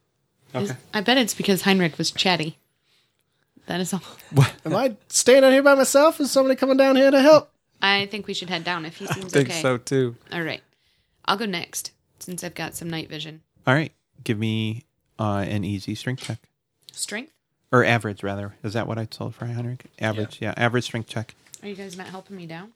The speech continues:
Speaker 1: Come on now.
Speaker 2: There's, is there a climb rope ta-, uh, skill?
Speaker 1: I do
Speaker 3: Climb.
Speaker 1: have climb, which is just strength.
Speaker 4: There is climb.
Speaker 2: Yeah, I'll accept the climb. That's a, that's a basic. So, yeah, that's really what I'm asking for. Well,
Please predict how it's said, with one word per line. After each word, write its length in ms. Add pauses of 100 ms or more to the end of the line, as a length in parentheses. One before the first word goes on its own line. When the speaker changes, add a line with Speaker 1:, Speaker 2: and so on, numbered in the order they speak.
Speaker 1:
Come 80
on 120
now. 60 (800)
Speaker 2:
There's, 220
is 120
there 120
a 20
climb 440
rope 320
ta-, 300 (100)
uh, 220
skill? 460 (1080)
Speaker 1:
I 60
do 60
Speaker 3:
Climb. 120
Speaker 1:
have 200
climb, 440 (640)
which 200
is 120
just 200
strength. 380
Speaker 4:
There 140
is 100
climb. 300 (560)
Speaker 2:
Yeah, 220
I'll 160
accept 280
the 60
climb. 340 (260)
That's 180
a, 300
that's 160
a 40
basic. 500 (220)
So, 220
yeah, 160
that's 260
really 160
what 140
I'm 100
asking 320
for. 240
Well, 280